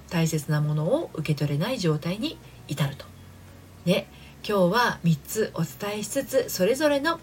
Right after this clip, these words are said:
弊害も挙げてみましたので、よく聞いててくださいね。はい。あの、聞いただけだとね、ささっと終わっちゃうっていう方はね、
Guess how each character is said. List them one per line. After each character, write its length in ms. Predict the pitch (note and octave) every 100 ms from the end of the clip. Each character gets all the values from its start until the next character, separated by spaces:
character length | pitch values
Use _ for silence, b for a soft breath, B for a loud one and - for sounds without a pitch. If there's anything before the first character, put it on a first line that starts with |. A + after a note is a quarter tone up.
| -
弊 220 | - D#3+
害 220 | D3+ D3 D3
も 240 | F#3 - -
挙 180 | - C#3
げ 40 |
て 140 | C3+ C3
み 100 | C3+
ま 140 | C#3
し 80 | C#3+
た 100 | A#2+
の 80 | E3
で、 100 | B3
よ 140 | G3
く 120 | D3+
聞 160 | C#3 B2+
い 20 |
て 100 | C3
て 100 | -
く 100 | B2
だ 120 | -
さ 140 | E3 -
い 100 | D3+
ね。 220 | B3+ E4 B B
は 100 | -
い。 80 | - B B B
あ 120 | F3
の、 340 | F3+ F#3 F3+ F3 B B B B -
聞 140 | -
い 20 |
た 80 | C#4+
だ 100 | D4+
け 100 | D#4
だ 100 | D4+
と 80 | F3+
ね、 100 | D#3+
さ 140 | D#3
さ 120 | G3 A3+
っ 60 |
と 100 | A3
終 20 | D#3+
わ 80 |
っ 20 | D#3
ち 120 | D#3
ゃ 20 |
う 40 | D3+
っ 20 |
て 100 | C#3
い 40 |
う 20 |
方 160 | C#3 C3+
は 80 | C3+
ね、 140 | E3